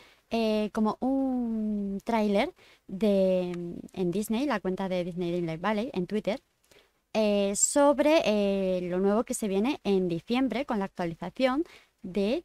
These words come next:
Toy Story. Así que, eh, yo ayer lo compartí en mi perfil de Twitter, que si no me seguís, tenéis que seguirme. Aquí está mi Twitter, rococo barra baja R O o cero, no sé qué es. <laughs> Porque por aquí yo voy subiendo muchas cositas. Mirad, este es mi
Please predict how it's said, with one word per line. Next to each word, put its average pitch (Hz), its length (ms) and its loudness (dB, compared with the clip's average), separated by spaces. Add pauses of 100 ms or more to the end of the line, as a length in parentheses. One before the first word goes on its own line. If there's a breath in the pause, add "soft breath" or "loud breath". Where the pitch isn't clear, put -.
(140)
Toy 165 200 -2
Story. 175 480 -4 (300 soft breath)
Así 226 340 -4
que, 220 260 -4 (440 loud breath)
eh, 220 340 2
yo 233 140 2
ayer 330 220 4
lo 254 100 2
compartí 208 520 -2
en 311 140 6
mi 240 120 2
perfil 285 400 -2
de 196 100 0
Twitter, 196 300 -2
que 180 140 -6
si 180 140 -4
no 269 120 2
me 294 80 2
seguís, 208 420 -2 (360 loud breath)
tenéis 240 280 0
que 262 100 -6
seguirme. 226 600 0
Aquí 180 340 -4
está 233 240 -2
mi 190 100 0
Twitter, 196 300 -2
rococo 185 500 -4
barra 202 220 0
baja 196 400 -4
R 196 440 0 (180)
O 190 280 2
o 175 260 -4
cero, 196 260 -2
no 190 100 0
sé 202 140 -6
qué 180 180 0
es. 208 180 -4
<laughs> 311 540 2 (500 loud breath)
Porque 320 340 2
por 294 120 2
aquí 277 280 2
yo 277 160 4
voy 262 120 2
subiendo 262 300 2
muchas 254 240 -4
cositas. 214 420 -6
Mirad, 185 240 -2
este 196 220 -8
es - 120 -12
mi 196 180 -4